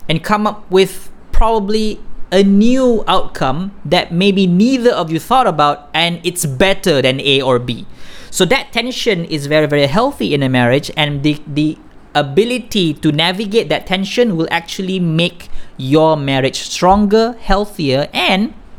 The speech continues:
more romantic. <laughs> Because you can't expect to marry someone and not be in a fight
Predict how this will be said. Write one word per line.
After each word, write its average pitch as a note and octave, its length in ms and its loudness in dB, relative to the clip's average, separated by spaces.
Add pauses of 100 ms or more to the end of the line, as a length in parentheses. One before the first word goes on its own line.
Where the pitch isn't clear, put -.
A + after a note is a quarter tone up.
more G#3 200 4
romantic. A3 560 -2 (140)
<laughs> A4 680 2 (420)
Because G#3+ 240 2
you B3+ 60 -8
can't E4 240 -2
expect - 680 -6 (340)
to D#3+ 100 0
marry D#3+ 460 0
someone A2 600 -4 (140)
and C#3 300 -2
not F3 340 0 (300)
be D#3 200 2
in B2 120 0
a G#2+ 40 -4
fight - 560 -6